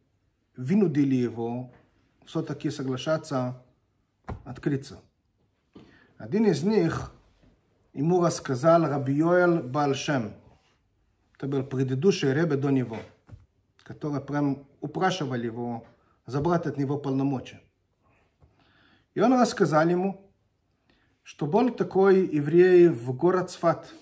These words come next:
очень простой человек, который что-то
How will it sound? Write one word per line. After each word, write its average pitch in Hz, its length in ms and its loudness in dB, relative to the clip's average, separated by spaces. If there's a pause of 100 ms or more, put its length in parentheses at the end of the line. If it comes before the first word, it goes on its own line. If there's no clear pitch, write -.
(640)
очень 220 340 0
простой 175 400 -4
человек, 135 500 -8 (1200)
который 220 580 4
что-то 190 840 0